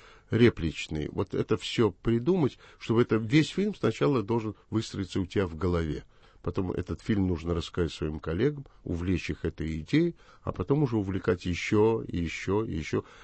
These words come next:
группы лиц, музыкантов, если это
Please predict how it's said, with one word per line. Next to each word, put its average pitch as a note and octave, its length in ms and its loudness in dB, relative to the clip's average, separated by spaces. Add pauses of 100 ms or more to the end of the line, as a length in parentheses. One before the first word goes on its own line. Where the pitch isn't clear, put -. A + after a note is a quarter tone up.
(160)
группы G2 480 2
лиц, F2+ 380 0 (180)
музыкантов, G2+ 840 0
если F2 340 0
это E2+ 560 0